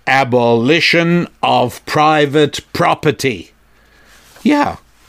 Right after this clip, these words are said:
Well, don't be surprised if wherever you live, your government seems to have a bias towards eliminating private property.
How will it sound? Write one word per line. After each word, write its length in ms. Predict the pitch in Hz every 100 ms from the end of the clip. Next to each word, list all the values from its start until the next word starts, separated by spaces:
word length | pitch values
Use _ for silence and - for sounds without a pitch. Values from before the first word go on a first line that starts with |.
| - - -
Well, 300 | 117 123 151
don't 340 | 123 117 170 247
be 140 | 220
surprised 960 | 180 165 - 156 156 95 101 - - - _ - - _
if 300 | 143 143 -
wherever 440 | 139 160 - 214 214
you 260 | 175 190
live, 380 | 185 139 90 -
your 360 | 120 131 208 220
government 500 | 123 117 107 131 135
seems 380 | - 165 156 -
to 140 | 135
have 520 | 127 139 143 135 - -
a 160 | 139 131
bias 920 | 98 - 143 220 131 127 147 - - - - - -
towards 600 | 185 170 135 131 143 120
eliminating 760 | 175 139 120 123 123 127 147
private 460 | - 127 117 139 139
property. 500 | 214 240 233 98